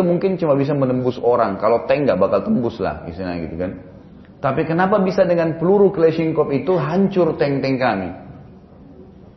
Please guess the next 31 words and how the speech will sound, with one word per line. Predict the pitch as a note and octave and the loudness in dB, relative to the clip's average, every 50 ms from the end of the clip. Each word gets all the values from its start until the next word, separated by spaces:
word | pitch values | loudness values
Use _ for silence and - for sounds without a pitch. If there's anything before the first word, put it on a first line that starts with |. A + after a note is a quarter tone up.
| - - - - - - | -20 -20 -20 -20 -20 -16
Si | - - A2 | -10 -6 -4
muslim | G#2+ B2 B2+ - - C#3+ C3+ C3 | -2 -2 -2 -2 -2 -2 -2 0
ini | F3 G3+ F#3+ E3+ | 2 2 2 2
ditantang | D3+ E3+ F3+ G3+ G3+ F#3 E3 C3+ | 4 4 2 4 4 4 4 4
ya, | A2+ A2 A#2+ B2 - - - - - - - - | 2 0 -2 -4 -8 -14 -16 -20 -20 -20 -12 -4
"Saya | - F#2 G#2+ - | -2 0 0 2
akan | - A#2 A2+ A2 | 0 0 0 2
bunuh | A#2 C3 C3+ C3 A#2+ | 2 2 2 2 2
kamu | - G#2+ G2+ G2+ F#2+ - | 2 0 0 -2 -4 -6
sekarang, | - F#2 E2+ E2 E2 | -6 -4 -4 -4 -2
nggak | F#2+ G#2+ B2 C#3+ | -2 -2 -2 -2
bisa | C3+ - A#2+ G#2 | -4 -4 -4 -4
kamu | G#2 G2+ G2 F#2 F#2 - | -2 -2 -2 -2 -4 -4
lepas." | - D#2 D2+ D#2 - - - - - - - - - - - | -6 -8 -8 -8 -10 -16 -20 -20 -20 -20 -20 -20 -20 -12 -8
Ya, | - F2+ | -6 -2
dan | F2 G2 G2 | -2 -2 0
orang-orang | F#2+ A2 A2 A2 A2 A2+ A2+ A2+ A2+ A#2+ | 0 0 0 0 2 2 2 2 2 0
Rusia | B2 - C#3 C#3+ | -2 -2 -4 -4
ini | C#3+ C#3 | -2 -2
terkenal | C#3 A#2+ - C#3 C#3 B2+ G2+ G2 | -4 -2 -2 -2 0 0 0 0
kalau | - G2 G2+ | 0 0 0
membunuh, | G#2 G#2+ G#2 G#2 G2+ A2 A#2 A#2+ A#2+ A2 | 0 0 0 -2 -2 0 0 0 0 0
dia | G#2+ G2 F#2+ | 0 0 -2
membakar, | F#2+ F#2+ F#2+ F2+ F#2 F#2 F#2 F2+ - F#2+ F#2+ F#2 F#2 F#2 F2 F2+ F2+ - - - - - - - - E2+ | -2 -2 0 0 2 0 0 0 -2 -2 0 2 2 0 0 -2 -4 -6 -10 -16 -18 -20 -20 -14 -4 0
dia | G2+ G2+ G2 | 2 2 4
memotong, | G2+ G2 G2 G2+ G#2+ G#2+ G#2 G#2+ - A2 G#2 G2+ G2 G2 G2+ G2+ G#2 | 2 2 2 4 4 2 2 2 4 4 4 6 4 4 2 0 -2
mau | B2 C#3+ D#3+ E3 D#3 D#3 D3+ | 0 2 2 4 4 4 2
yang | C#3+ D3 C#3+ C3 - | 2 2 0 -2 -2
kejam-kejam | - G#2+ G#2 D3 C3+ C3+ C3+ C#3 C3+ A2+ C3 A2+ G2 F2+ F2+ F#2+ | -2 0 2 2 2 2 2 0 0 0 0 0 0 -2 -4 -4
gitu | G2 F#2 G#2 | -4 -2 -2
kan, | G#2 A#2+ | -2 -2